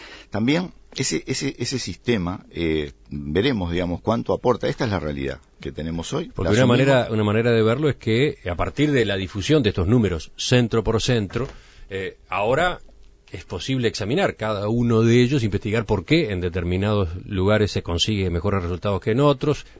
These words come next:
Speaker 2: para después aprovechar esas experiencias y eventualmente trasladarlas o adaptarlas en aquellos liceos que tienen más problemas.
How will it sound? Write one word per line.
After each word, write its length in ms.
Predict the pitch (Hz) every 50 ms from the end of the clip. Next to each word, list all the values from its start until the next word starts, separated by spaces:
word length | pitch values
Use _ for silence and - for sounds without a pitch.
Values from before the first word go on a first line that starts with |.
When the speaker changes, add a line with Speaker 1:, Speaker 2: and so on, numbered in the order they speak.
| - - -
Speaker 2:
para 220 | - 110 107 101
después 420 | 101 98 - - 127 131 151 143 139
aprovechar 560 | 113 90 - 95 90 90 90 87 - 131 135
esas 180 | 127 117 117 107
experiencias 560 | 110 - 127 113 113 117 139 147 120 113 90
y 40 | 95
eventualmente 600 | 98 95 95 90 95 107 98 104 120 120 104 92
trasladarlas 880 | - 107 98 87 82 92 95 98 107 120 135 143 147 123 104 - - - - -
o 140 | 104 98 98
adaptarlas 840 | 95 92 95 - - - 139 131 139 143 143 147 147 160 151 - - - - - - -
en 100 | 101 95
aquellos 260 | 90 85 110 98 104
liceos 300 | 95 90 87 95 107 113
que 80 | 87 90
tienen 220 | 85 101 98 90
más 100 | 87 87
problemas. 520 | - - 101 165 202 185 87 80 73 -